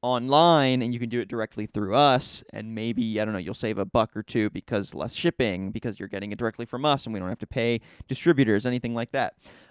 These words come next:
Uh, I'm not sure what the dynamics of the business model are entirely. There wasn't a lot of info on that, but I think that's worth a follow-up later. Uh, shipping is said to only take about two business days, so I think that, uh, continues to play into some of the modern e-commerce conveniences that companies like Amazon have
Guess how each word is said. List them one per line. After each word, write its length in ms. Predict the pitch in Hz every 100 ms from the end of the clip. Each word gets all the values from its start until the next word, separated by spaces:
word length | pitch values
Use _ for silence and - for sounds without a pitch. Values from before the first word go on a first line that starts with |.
| -
Uh, 260 | 120 113 107
I'm 100 | 143
not 200 | 170 -
sure 120 | 165
what 120 | 156
the 80 | 160
dynamics 500 | 131 123 123 127 -
of 80 | 110
the 80 |
business 380 | - 113 127 127
model 400 | 131 123 127 135
are 160 | 127 127
entirely. 520 | 123 123 123 151 165
There 140 | 151
wasn't 240 | 117 120 123
a 40 |
lot 140 | 120 123
of 80 | -
info 320 | 131 135 143
on 160 | 147
that, 280 | 147 156 -
but 220 | 123 110 -
I 60 |
think 180 | 131 131
that's 160 | 117 -
worth 160 | 123
a 60 | -
follow-up 440 | 117 110 107 92
later. 340 | 117 120 104 - _ - - _ -
Uh, 260 | 123 117 -
shipping 440 | - 175 190 180
is 80 | 170
said 220 | - 156
to 80 | 139
only 220 | 139 147
take 180 | 143 147
about 240 | 135 113
two 160 | - 139
business 420 | 127 135 160 165
days, 380 | 170 175 180 180
so 140 | -
I 40 | 123
think 200 | 147 135
that, 240 | 135 120 _ _ _ _ -
uh, 100 | 90
continues 420 | - - 165 156
to 80 | 127
play 320 | - 135 139
into 180 | 139 143
some 180 | - 135
of 60 |
the 80 | 123
modern 400 | 120 117 120 123
e-commerce 540 | 120 127 131 120 120 -
conveniences 800 | 123 110 120 123 123 - 131 123
that 160 | -
companies 480 | - 120 120 117 110
like 180 | 107 -
Amazon 560 | 98 117 127 127 135
have 220 | 147 120